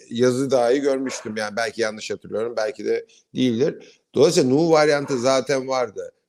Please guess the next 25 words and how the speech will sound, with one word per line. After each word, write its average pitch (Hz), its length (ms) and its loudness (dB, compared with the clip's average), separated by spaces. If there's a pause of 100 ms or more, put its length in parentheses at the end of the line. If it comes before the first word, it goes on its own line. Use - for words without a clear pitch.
E, 104 160 -8
bir 196 100 -2
anda 170 280 2
şimdi 135 240 -4
Güney 147 340 -2
Afrika'da 117 760 0
bu 147 140 -2
çıkıp 117 440 -4
bütün 151 240 -4
her 139 220 4
yerde 120 380 2
böyle 120 340 0
bir, 120 300 -4
e, 113 580 -2
şey 131 260 0
olunca, 135 640 0 (460)
e, 107 360 2 (220)
bir 131 220 0
panik 143 320 4
havası 123 380 4
olunca, 135 680 2 (420)
e, 127 380 2 (140)
dolayısıyla 151 580 4
mesela, 151 540 2 (420)
e, 120 340 -2